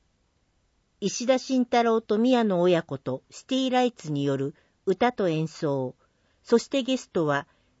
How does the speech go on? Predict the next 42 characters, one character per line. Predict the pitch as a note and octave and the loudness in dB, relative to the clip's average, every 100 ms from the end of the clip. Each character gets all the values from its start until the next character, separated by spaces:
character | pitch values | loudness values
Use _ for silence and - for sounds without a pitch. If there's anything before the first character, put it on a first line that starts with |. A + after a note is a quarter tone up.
| _ | _
気 | - G#3+ | -6 -2
に | B3+ | 0
な | C4 | 2
る | B3 G3 | 0 -2
十 | G3 G#3 | 0 0
七 | G#3 G3 G3+ | 0 0 -2
歳 | - E3 C3 | -2 -4 -2
で | B2+ - - | -6 -8 -6
数 | C4 A#3 | -4 -4
々 | A3 G3 D#3+ | -4 -4 -4
の | C#3 | -6
新 | - A3 G#3+ | -2 0 0
人 | A3 G#3 | 0 -2
賞 | - D#3+ C#3+ | -2 -2 -2
を | |
受 | C3 C#3+ | -4 -6
賞 | - D3+ C#3 | -4 -4 -4
し、 | - C3+ - _ _ _ _ | -8 -14 -14 _ _ _ _
現 | A3 C4+ | 4 4
在 | B3+ G#3+ F#3+ | 4 2 2
も | D#3+ | 0
全 | D#3 A#3+ B3+ | 2 4 6
国 | A#3+ F#3+ D#3 | 4 0 -2
で | D3 | -2
コ | - A#3 | 0 0
ン | |
サ | - B3 | 2 0
ー | |
ト | A#3+ | 0
活 | A3+ A#3 - | -2 -2 -2
動 | E3+ D3+ C#3 | -2 0 0
を | C#3 | -4
し | - | -4
て | D#3 | -2
い | D3 C3+ | -2 -2
る | C3 B2+ _ _ _ | -4 -6 _ _ _
相 | G#3+ A#3 | 0 0
崎 | G3 D#3 - | 0 -6 -8
真 | - F#3 D#3 | -8 -4 -2
也 | C3+ | -4
さ | A#2+ B2 | -8 -10
ん。 | G#2+ G#2+ | -10 -12